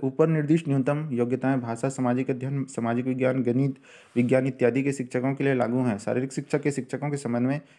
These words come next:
एनसीटीई विनियम दिनांक तीन नवंबर दो हज़ार एक समय समय पर यथा संशोधित में उल्लेखित शारीरिक शिक्षा शिक्षकों के लिए न्यूनतम योग्यता मानदंड लागू नहीं होंगे।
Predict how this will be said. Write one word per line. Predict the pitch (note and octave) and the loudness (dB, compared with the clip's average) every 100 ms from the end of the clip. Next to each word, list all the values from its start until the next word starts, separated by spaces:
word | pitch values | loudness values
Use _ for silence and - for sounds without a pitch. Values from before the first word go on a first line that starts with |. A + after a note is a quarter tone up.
| _ C3 | _ -2
एनसीटीई | D3+ E3 E3+ E3 D3+ | -2 0 -2 2 0
विनियम | C#3+ C#3+ C#3+ C#3 | 0 -2 -2 0
दिनांक | C3 C3 C3+ | 0 2 0
तीन | C#3+ | 0
नवंबर | C#3 C3+ C3+ | 0 0 2
दो | B2 | 2
हज़ार | B2 | 4
एक | B2+ | 2
समय | - A#2+ C3+ | 0 -2 0
समय | C3 A#2+ B2 | 0 -2 0
पर | B2+ B2+ - A#2 | -2 -4 -6 -4
यथा | A2+ C#3 | -4 -2
संशोधित | C#3 C3 B2+ B2 C3 | -4 -2 -2 -4 -2
में | B2+ | -2
उल्लेखित | A#2+ A#2 C3 | -2 -2 -6
शारीरिक | B2+ A#2+ A#2+ C3+ | -2 0 0 -6
शिक्षा | C3 - B2+ | -8 -4 -6
शिक्षकों | A#2 A#2+ C3+ | -6 -6 -6
के | C3 | -4
लिए | A#2+ | -2
न्यूनतम | A#2+ A#2+ C3 | -2 -2 -2
योग्यता | B2+ A#2 B2 | -2 -2 -2
मानदंड | B2 A#2 B2 A#2+ | 0 0 0 0
लागू | G#2+ A#2 | 0 0
नहीं | B2 | 2
होंगे। | D#3 C#3 F#2+ | 4 4 2